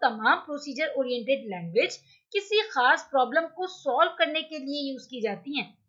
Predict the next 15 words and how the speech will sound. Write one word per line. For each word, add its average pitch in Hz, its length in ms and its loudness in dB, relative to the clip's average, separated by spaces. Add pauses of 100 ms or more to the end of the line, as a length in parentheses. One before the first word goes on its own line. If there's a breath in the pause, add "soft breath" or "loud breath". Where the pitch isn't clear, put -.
(120)
इसीलिए 247 720 0 (1160 loud breath)
जैसे - 220 -4
कि 415 100 4
मैंने 320 320 2
आपको 277 260 0
बताया 226 460 6
कि - 400 -4
दुनिया 311 280 -2
में 330 120 0
हजारों 311 440 4
हाई 294 160 4
level 294 260 0
languages 269 480 0
मौजूद 202 440 -8
हैं 320 160 2